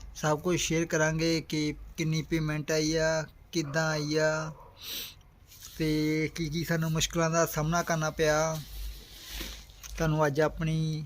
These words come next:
ਇਸ ਵੀਡੀਓ ਦੇ ਵਿੱਚ ਪੂਰੀ ਜਾਣਕਾਰੀ ਦੇਵਾਂਗੇ ਕਿ YouTube ਤੋਂ ਅਸੀਂ ਪੇਮੈਂਟ ਕਿੰਨੀ ਚੁੱਕੀ ਹੈ ਜੀ, ਤੇ ਬਹੁਤ ਖੁਸ਼ੀ ਦਾ ਮਾਹੌਲ ਹੈ ਜੀ ਆਪਣੇ ਵਾਸਤੇ।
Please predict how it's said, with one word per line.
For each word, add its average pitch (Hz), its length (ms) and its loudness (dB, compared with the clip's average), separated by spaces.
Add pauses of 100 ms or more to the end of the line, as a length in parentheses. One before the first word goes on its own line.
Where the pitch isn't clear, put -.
(200)
ਇਸ 160 200 -2
ਵੀਡੀਓ 165 320 6
ਦੇ 165 100 6
ਵਿੱਚ 165 500 4 (960)
ਪੂਰੀ 180 640 6 (220)
ਜਾਣਕਾਰੀ 156 540 4
ਦੇਵਾਂਗੇ 170 480 2
ਕਿ 165 480 -2 (600)
YouTube 165 360 0
ਤੋਂ 160 180 -2
ਅਸੀਂ 156 240 -2
ਪੇਮੈਂਟ 151 540 -4 (1200)
ਕਿੰਨੀ 165 240 2
ਚੁੱਕੀ 175 400 -2
ਹੈ 170 100 4
ਜੀ, 165 360 -2 (460)
ਤੇ 143 680 -2 (280)
ਬਹੁਤ 156 320 0
ਖੁਸ਼ੀ 160 340 -2
ਦਾ 147 400 2
ਮਾਹੌਲ 143 400 0
ਹੈ 143 120 4
ਜੀ 160 120 0
ਆਪਣੇ 147 260 0
ਵਾਸਤੇ। 147 400 2